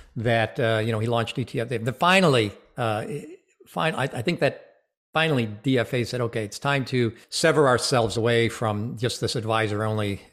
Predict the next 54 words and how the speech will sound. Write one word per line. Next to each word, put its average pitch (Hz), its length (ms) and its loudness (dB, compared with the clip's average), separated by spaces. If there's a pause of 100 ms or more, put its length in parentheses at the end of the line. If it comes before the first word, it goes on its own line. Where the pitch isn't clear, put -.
(600)
community 104 680 -2
and, 101 300 -8
and 101 220 -10
start 113 360 -2
to 104 420 -6
offer 110 440 -4 (100)
D 113 120 -4
F 104 160 -8
A 107 140 -6
funds 98 240 -10
directly, 101 640 -10 (160)
E 170 140 0
T 123 200 -4
Fs, - 300 -4
excuse - 300 -10
me, 98 120 -8
offer 101 200 -10
D 117 240 -12
F 95 120 -10
A 113 40 -6
E 104 140 -8
T 101 160 -10
Fs 92 140 -10 (320)
directly 123 420 -2
to 117 80 -8
the 110 200 -10
public." - 240 -10 (460)
Which 175 260 2
is 131 140 2
my 170 120 4
opinion, 135 380 2
they 180 100 4
would 180 140 4
have 127 200 -4
owned 165 340 6
that 131 200 2
market. 131 460 2
They 143 80 2
would 143 120 4
have 131 100 -2
owned 147 220 4
the 123 140 2
factor 123 480 -2
E 131 160 -2
T 123 180 -2
F 110 100 -2
market 117 320 -2
had 120 120 -2
they 110 100 -2
done 107 200 -4
it 101 80 -12
twenty 98 220 -8
years 151 240 2
ago, 117 300 0